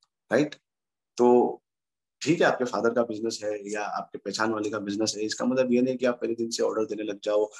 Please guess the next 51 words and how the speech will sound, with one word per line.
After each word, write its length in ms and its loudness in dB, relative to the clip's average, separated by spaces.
या 140 6
आपने 220 6
बीएड 300 6
की 60 2
degree 300 4
ले 120 2
ली, 140 -2
बीकॉम 520 2
की 80 0
degree 220 -2
ले 80 0
ली, 100 0
बीएससी 420 2
की 60 -2
degree 260 -2
ले 100 -6
ली, 260 -4
या 80 -4
आप 140 -10
इंजीनियर 440 6
हो, 180 6
doctor 360 -2
हो, 280 0
इसका 200 -4
मतलब 240 -4
ये 120 -4
नहीं 160 -6
कि 120 -10
आप 260 -2
order 320 0
देने 240 -4
के 80 -4
लायक 360 -4
हो 120 -10
गए 120 -6
हो। 100 -14
Businessman 520 2
बनने 280 4
का 120 0
सबसे 340 -6
पहला 200 0
कि 160 -2
जो 120 2
आपको 240 -2
सेठ 360 0
की 120 2
गद्दी 300 2
होती 240 -4
है 60 -14
ना, 160 -12
जो 240 -4